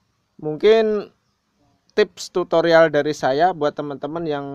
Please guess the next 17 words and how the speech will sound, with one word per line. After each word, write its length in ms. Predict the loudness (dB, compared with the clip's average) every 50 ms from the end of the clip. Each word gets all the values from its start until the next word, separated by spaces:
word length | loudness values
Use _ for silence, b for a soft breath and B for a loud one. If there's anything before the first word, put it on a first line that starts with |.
| -12 -12 -10
geli 320 | -6 -6 -4 -4 -4 -6 -6
dengan 320 | -8 -10 -10 -10 -12 -10
cacing 400 | -10 -12 -12 -10 -12 -12 -10 -10
ataupun 500 | -10 -8 -10 -10 -10 -10 -12 -10 -12 -12 -16 _ _ _
takut 320 | -10 -8 -8 -8 -8 -10 -12 -10
dengan 320 | -10 -10 -10 -10 -12 -12 -12
kotor. 640 | -8 -8 -8 -6 -6 -4 -2 0 0 0 -4 -8 _ _ _ _ _ _ _ _ _ _
Ini 240 | _ -14 -12 -10 -10
mungkin 580 | -10 -8 -10 -8 -8 -6 -6 -6 -6 -10 -12 -16 _ _ _ _ _ _ _ _ _ _ _ _ _ _ -14
alat 320 | -10 -8 -6 -6 -6 -6 -8
ini 160 | -12 -12 -10
bisa 320 | -10 -10 -10 -10 -8 -8
dijadikan 720 | -8 -8 -10 -8 -8 -8 -8 -8 -4 -2 -2 -2 -2 -4 -8
solusi 480 | -8 -6 -6 -6 -8 -8 -8 -8 -8
untuk 260 | -8 -8 -10 -12 -14 -14 -12
berkebun 560 | -12 -12 -10 -12 -14 -10 -8 -10 -8 -8 -8
kita 560 | -10 -10 -10 -6 -2 -2 0 0 -2 -4 -10